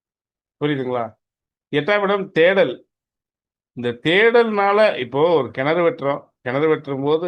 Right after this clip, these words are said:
என்ன, என்ன ஆகுது? இந்த கிணறு தண்ணி கிடைக்கும், ஜலம் பார்த்து வெட்டுறோம். பூமிக்குள்ள இருக்கிறது பூரா எட்டாம் இடம் தான். இந்த எட்டாம் இடம் யாருக்கு பாவத்தன்மையுடன் இருக்குதோ, எட்டாம் இடம் யாருக்கு கெட்டு போச்சோ அவங்களுக்கு கிணத்துல தண்ணி இருக்காது.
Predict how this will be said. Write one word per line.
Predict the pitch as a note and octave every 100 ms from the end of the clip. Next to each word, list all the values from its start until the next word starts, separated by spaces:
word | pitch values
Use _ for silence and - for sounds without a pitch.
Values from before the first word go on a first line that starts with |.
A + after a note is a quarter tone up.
| D#3+
என்ன, | C#3+ D3 C#3+
என்ன | C#3+
ஆகுது? | C#3 C3+
இந்த | B2
கிணறு | C3 D3 C#3
தண்ணி | C3 C#3+ C#3
கிடைக்கும், | C3 B2 D#3 C3+
ஜலம் | C3 C3+ C3+
பார்த்து | C3 D#3
வெட்டுறோம். | C3+ C3+ C3 B2
பூமிக்குள்ள | C#3 C3+ C3+
இருக்கிறது | C3 C3+ C3
பூரா | C#3 D3+
எட்டாம் | C#3 C#3 C3+
இடம் | B2+
தான். | B2+ - _ _ _ _ _ _ _ _ _ _ _ C3
இந்த | C3+ C3+
எட்டாம் | D3+ F3+ F3+
இடம் | F3 D#3+ C#3+
யாருக்கு | D3 E3 D#3+ D#3+ D3
பாவத்தன்மையுடன் | C#3 D#3+ E3+ E3+ D#3+ D#3+ D#3 D3
இருக்குதோ, | C#3 C#3 D#3 D#3+ C3+
எட்டாம் | D#3 D#3
இடம் | D#3+ C#3+
யாருக்கு | C3+ C#3+ C#3
கெட்டு | C3+ C3
போச்சோ | C3+ B2+ D#3+
அவங்களுக்கு | C#3 C3+ B2+ C3 G#2+ -
கிணத்துல | B2+ B2+ C3+ A#2+
தண்ணி | A#2 G#2
இருக்காது. | G2 F#2+